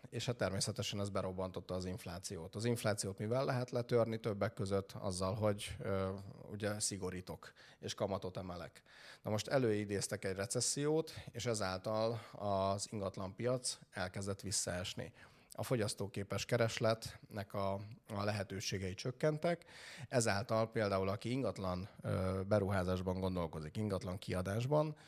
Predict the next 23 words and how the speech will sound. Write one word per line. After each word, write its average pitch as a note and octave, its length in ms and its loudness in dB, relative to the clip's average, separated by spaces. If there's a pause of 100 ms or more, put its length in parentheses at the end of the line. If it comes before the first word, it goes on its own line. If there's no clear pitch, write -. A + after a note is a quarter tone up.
(340)
az, A#2+ 300 2
ö, B2+ 420 6
találkozhatott G2 720 0
azzal F#2 300 0
a F2 40 0
helyzettel, A2 500 0
amivel A2 300 2
az G#2+ 120 4
azelőtti G2+ 520 0
tíz F#2+ 240 -6
évben F2 300 -6
nem, C#3+ 320 -4 (180)
hogy - 300 -6
akár B2+ 260 -2
fél G2 240 -4
évig F#2 200 -2
nem F#2 160 -2
tudja F#2+ 220 -2
kiadni F2+ 340 -2
az F2+ 120 -2
ingatlanát. F2 680 -6 (120)
Vagy B2+ 280 8
például G#2 680 0